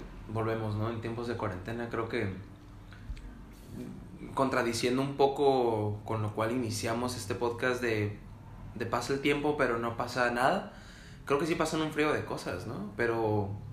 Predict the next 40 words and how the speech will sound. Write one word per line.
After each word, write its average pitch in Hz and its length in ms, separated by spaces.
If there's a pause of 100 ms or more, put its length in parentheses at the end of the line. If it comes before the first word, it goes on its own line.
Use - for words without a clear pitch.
(920)
como 139 220
que 127 140
se 107 80
mueven 131 240
tan 117 220
lento 135 380
que 120 180
a 107 60
lo, 110 180
a 113 80
lo 110 60
mejor 113 180
no 120 80
lo 120 120
notas. 123 360 (440)
Porque, 139 200
por 131 100
ejemplo, 127 260
conmigo, 127 380 (180)
o 113 220
en 117 120
mi 113 80
caso, 123 460 (500)
eh, 113 580 (680)
también 139 420 (200)
soy 135 160
una 131 140
persona 123 300
cuadrada, 120 540 (1300)
pero 139 180
soy 135 160
una 123 140
persona 120 580
que 143 180
me 135 140
considero 120 380
hasta 123 120
cierto 117 240
punto 120 240
indisciplinada. 104 720